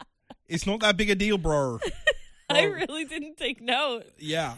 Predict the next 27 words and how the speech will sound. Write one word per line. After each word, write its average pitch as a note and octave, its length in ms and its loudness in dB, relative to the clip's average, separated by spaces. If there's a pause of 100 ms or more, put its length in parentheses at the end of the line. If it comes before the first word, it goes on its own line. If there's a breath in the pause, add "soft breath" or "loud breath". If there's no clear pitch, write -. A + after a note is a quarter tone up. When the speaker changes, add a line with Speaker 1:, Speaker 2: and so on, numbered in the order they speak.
(160)
Speaker 1:
he E3 220 0
said E3 200 2
it D#3+ 160 0
a D3 100 -8
lot. C3 520 -8
Speaker 2:
Did - 160 -8
Speaker 1:
"You're D#3 120 -2
Speaker 2:
he? E3 100 2
Speaker 1:
overreacting, D#3+ 560 -6
bro." A2+ 320 -10
Speaker 2:
<laughs> - 40 -14 (1200 loud breath)
And B3+ 220 -4
so C4 160 -2
the B3 140 -8
first D4 400 -6
thing C4+ 180 -4
that A#3+ 160 -4
kind A3+ 300 -4
of G3+ 260 -6
starts - 880 -6
what G3 200 -6
is F#3+ 140 -6
eventually F#3+ 560 -8
this F3 240 -14
kind F3 240 -8
of, E3 60 -10
like, E3+ 160 -8